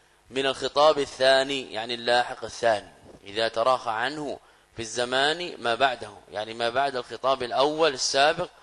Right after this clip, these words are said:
من الخطاب الثاني وهو، وهو اللاحق. إذن حاصل ما ذكره الناظم رحمه الله تعالى في حد النسخ هو رفع الحكم الثابت بخطاب متقدم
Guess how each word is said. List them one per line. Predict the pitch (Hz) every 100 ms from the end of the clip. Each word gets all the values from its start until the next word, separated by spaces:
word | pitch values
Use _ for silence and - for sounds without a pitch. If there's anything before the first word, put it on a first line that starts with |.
| - - -
من | 123
الخطاب | 127 123 117 135 123
الثاني | - 120 117 117 110
وهو، | 107 110 117 117 -
وهو | 117 104
اللاحق. | 101 90 - - _ -
إذن | 113 123 147 - _ _ _ -
حاصل | 123 127 131 113
ما | 110
ذكره | 107 117 127 113
الناظم | 110 117 110 98
رحمه | 113 113
الله | 107
تعالى | 113 123 123
في | 117 113
حد | 123 120 110
النسخ | 110 143 - - - - _ -
هو | 123 110
رفع | 113 127 120 123
الحكم | 113 101 123 123 110
الثابت | 101 117 113 113 107
بخطاب | 101 110 107 120 120 107
متقدم | 98 92 104 107 123 139 151